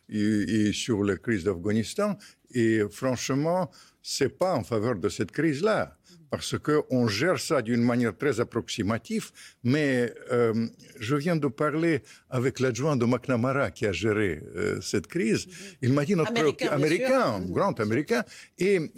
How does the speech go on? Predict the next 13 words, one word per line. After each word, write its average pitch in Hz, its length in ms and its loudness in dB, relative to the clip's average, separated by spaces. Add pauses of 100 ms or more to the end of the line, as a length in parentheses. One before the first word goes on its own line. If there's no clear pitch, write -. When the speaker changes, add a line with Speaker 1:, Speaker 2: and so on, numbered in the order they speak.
Speaker 1:
<laughs> - 200 -12
il 220 200 2
m'a 160 180 2
dit, 220 160 -2
la, 165 140 4
notre 170 220 0
pré-, 143 260 -2
principale 156 480 0
préoccupation, 135 680 0
de 160 140 0
sauver 180 320 2
les 185 100 2
faces. - 540 -4